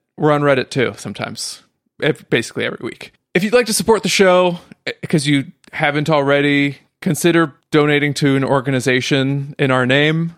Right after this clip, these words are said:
Feeding America. That's a good one. You can also support us directly through Patreon, patreon dot com slash the dive down. Sometimes we use Patreon funds to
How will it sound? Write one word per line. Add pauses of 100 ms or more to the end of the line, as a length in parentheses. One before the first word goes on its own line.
(100)
Feeding
America.
That's
a
good
one. (220)
You
can
also
support
us
directly
through
Patreon,
patreon
dot
com
slash
the
dive
down. (340)
Sometimes
we
use
Patreon
funds
to